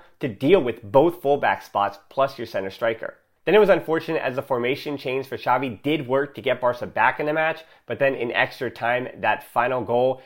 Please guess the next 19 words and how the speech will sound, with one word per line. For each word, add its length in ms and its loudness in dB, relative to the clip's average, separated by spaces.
it 40 -6
was 100 -2
a 40 2
four 380 2
on 200 2
two. 280 -4
How 220 2
did 120 -2
that 160 4
happen? 400 0
Well, 220 2
I 80 -2
think 120 4
it 60 0
happened 320 4
'cause 260 -4
Ez 180 0
Abde 440 -2
was 180 -4